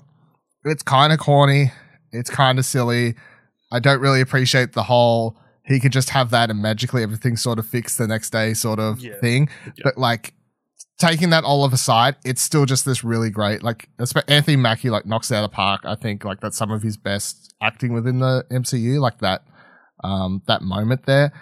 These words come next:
Speaker 1: Um, him taking Isaiah Bradley, that's, like, really heartfelt, swelling up with tears moment. Like,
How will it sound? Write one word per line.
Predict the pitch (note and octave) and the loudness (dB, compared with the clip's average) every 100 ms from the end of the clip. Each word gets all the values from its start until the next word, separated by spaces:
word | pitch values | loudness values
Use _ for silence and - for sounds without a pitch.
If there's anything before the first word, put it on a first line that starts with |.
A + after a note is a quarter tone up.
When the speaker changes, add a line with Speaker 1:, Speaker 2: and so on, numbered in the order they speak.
| - - | -18 -4
Speaker 1:
Um, | G#2 A2 | -2 2
him | C3 B2 | 2 2
taking | B2+ B2 B2 A#2 - | 0 0 -2 -2 -2
Isaiah | A#2 A#2 A2+ | 0 2 2
Bradley, | G#2 A2 A2 A#2+ B2 A#2+ - _ - | 2 0 0 0 0 -2 -10 _ -2
that's, | A#2 - | -2 0
like, | B2 A#2+ | -2 0
really | A#2+ A#2+ | -2 0
heartfelt, | G#2+ G#2+ - B2 A#2+ - _ - | 0 0 0 2 2 0 _ -10
swelling | - A#2 A#2 A2 | -4 0 2 0
up | G2 | -2
with | A2+ G#2+ _ | -2 -4 _
tears | - A#2+ A#2 G#2+ | -2 0 0 0
moment. | A2 A2+ A2+ | 0 0 0
Like, | G2 A2 - | -2 -4 -6